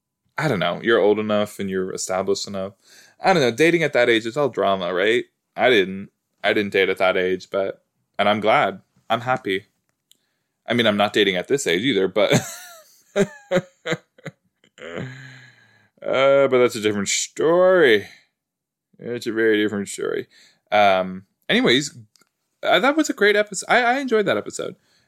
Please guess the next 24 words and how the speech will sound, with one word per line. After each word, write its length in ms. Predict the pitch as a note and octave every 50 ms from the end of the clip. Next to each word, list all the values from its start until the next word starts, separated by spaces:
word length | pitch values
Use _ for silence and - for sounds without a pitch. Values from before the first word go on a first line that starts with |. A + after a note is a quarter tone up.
| _ _ -
Um, 480 | A#2 B2 A#2 G#2 F#2+ F#2 F#2+ F2+ - _ _ _ _ _ _ _ _ _ _ _ _ _ _ _ _ _ _ _ _ _ -
yeah. 280 | E3+ G#3 F3 F#2 - - - _ _ _ - _ _ _ _ _ _ _ _ _ _ _ _ _ _ _ -
I 120 | F2+ -
don't 100 | G#3 D3+
know. 220 | F2+ F2+ G#2+ B2+ - _ _ _ _ _ _ _ _ _ _ _ _ _ _ _ _ _ _ _ _ _ _
But 100 | - B2+
yeah, 160 | - G#3+ C#3+ E2+
I 160 | F#2+ - C#3+
don't, 160 | E3+ D3 -
<laughs> 1900 | - - G5 D#5+ D#5+ D#5 D5+ - - - - - G#5 - - - - - - - - - - - B4+ - - _ _ _ _ _ - - - - - -
I, 80 | - F3+
like, 140 | F#3+ G3 F#3
really 220 | E3 D#3+ D#3+ E3 D#3+
don't 160 | D#3+ D3+ C#3
have 120 | C#3 C3+
anything 280 | C3 C3 C3 B2+ C3 B2
to 60 | A#2+
say. 260 | A#2 - C3+ A2 G2 G2
Let's 220 | B2 C3+ D3 - D3
rank 200 | C3+ B2+ D3 -
the 80 | F#3+
girls. 300 | D#3+ C#3+ A#2+ A2 A2+ -
I 80 | - A#2+
realize 600 | A#2+ B2 C3 D3 D3+ C#3 B2+ A#2 A2+ A2 - -